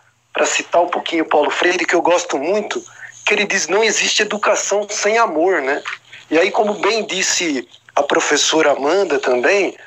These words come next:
eu acho que a participação da família, né, o envolvimento das, das famílias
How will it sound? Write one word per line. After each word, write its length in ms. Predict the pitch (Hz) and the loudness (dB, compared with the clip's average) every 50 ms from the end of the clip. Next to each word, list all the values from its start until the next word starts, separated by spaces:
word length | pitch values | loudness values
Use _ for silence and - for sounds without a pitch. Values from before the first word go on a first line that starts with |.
| - - - _ _ | -20 -20 -20 _ _
eu 80 | - - | 0 2
acho 140 | 185 - - | 2 2 2
que 60 | 202 | 0
a 40 | 196 | 2
participação 720 | 196 226 226 226 - - - - 214 175 - - 208 202 | 2 0 0 0 -2 -6 -2 -2 -2 -2 0 0 -2 0
da 80 | - 196 | 0 0
família, 720 | 190 - - - 180 151 143 151 190 214 202 170 135 131 | -2 0 -2 -2 0 0 0 0 0 0 2 2 2 4
né, 140 | 127 143 147 | 4 4 4
o 80 | 143 147 | 2 2
envolvimento 640 | 156 139 160 190 175 160 165 151 165 196 190 - 170 | 2 2 2 0 2 2 2 2 2 2 0 0 0
das, 200 | 156 156 - - | 0 0 0 -2
das 280 | - - 151 - - | -2 -2 -2 -2 -2
famílias 720 | - - 143 127 131 143 165 185 180 170 - 110 104 98 | -2 0 0 0 0 0 0 0 0 2 2 0 0 -2